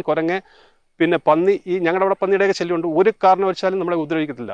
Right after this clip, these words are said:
പന്നി കയറി കഴിഞ്ഞാൽ, കുരങ്ങൻ കയറി കഴിഞ്ഞാൽ ഈ മുള്ളുണ്ടായോണ്ട് മനുഷ്യൻ രാത്രി കട്ട് പറിക്കും എന്നുള്ളൊരു പേടി നമുക്കില്ല. പിന്നെ തത്ത, അണ്ണാൻ, മരപ്പെട്ടി, ഒരു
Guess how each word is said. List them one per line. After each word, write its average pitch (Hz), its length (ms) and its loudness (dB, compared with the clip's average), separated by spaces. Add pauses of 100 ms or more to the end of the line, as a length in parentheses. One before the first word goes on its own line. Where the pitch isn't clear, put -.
(560)
പന്നി 175 300 4
കയറി 185 180 0
കഴിഞ്ഞാൽ, 196 240 0 (320)
കുരങ്ങൻ 185 300 0
കയറി 180 160 -4
കഴിഞ്ഞാൽ 185 260 -2
ഈ 180 120 -6
മുള്ളുണ്ടായോണ്ട് 185 600 0 (440)
മനുഷ്യൻ 208 320 2 (100)
രാത്രി 190 320 0
കട്ട് - 240 -2
പറിക്കും 170 220 -4
എന്നുള്ളൊരു 160 320 -6 (540)
പേടി 185 280 6 (160)
നമുക്കില്ല. 147 360 -4 (120)
പിന്നെ 185 240 0
തത്ത, 165 220 0 (200)
അണ്ണാൻ, 180 320 0
മരപ്പെട്ടി, 156 400 -4 (800)
ഒരു 214 140 4